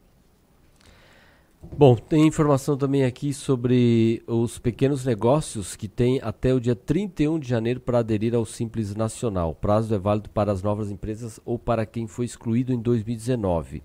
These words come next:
É, o prazo para em-, pequenos empreendedores que foram excluídos do sistema, do Simples Nacional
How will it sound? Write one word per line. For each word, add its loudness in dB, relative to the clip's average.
É, -4
o -14
prazo 2
para 2
em-, 0
pequenos -4
empreendedores -2
que -20
foram 0
excluídos -2
do -2
sistema, -6
do -10
Simples -6
Nacional -2